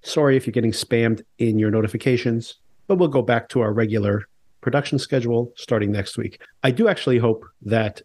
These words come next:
H B O continues to make their episodes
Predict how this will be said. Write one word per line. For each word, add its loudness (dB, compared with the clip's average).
H -4
B 0
O 0
continues -2
to -2
make 0
their 0
episodes -4